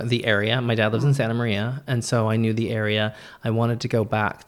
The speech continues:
Speaker 1: to the Bay Area, uh, because I like to be around lots of people.
Speaker 2: Yeah.
Speaker 1: Um, I, well, that's, that is a slight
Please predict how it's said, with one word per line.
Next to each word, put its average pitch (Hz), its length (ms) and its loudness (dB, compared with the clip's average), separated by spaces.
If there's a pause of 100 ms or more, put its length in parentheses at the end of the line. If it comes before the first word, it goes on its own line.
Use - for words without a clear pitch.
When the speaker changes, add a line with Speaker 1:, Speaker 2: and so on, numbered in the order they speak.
(100)
Speaker 1:
to 117 200 0
the 107 80 -4
Bay 107 200 0
Area, 143 600 0
uh, 117 140 -2
because 113 280 -4
I 110 60 -4
like 104 300 -4 (180)
to - 100 -16
be 113 180 -4
around 104 420 -4
lots 107 320 -6
of 101 140 -12
people. 104 500 -4
Speaker 2:
Yeah. 139 180 -4 (240)
Speaker 1:
Um, 123 300 2 (120)
I, 135 80 4
well, 131 380 6
that's, - 440 0 (460)
that 131 440 4 (440)
is 117 400 0
a 147 60 -2
slight 123 420 0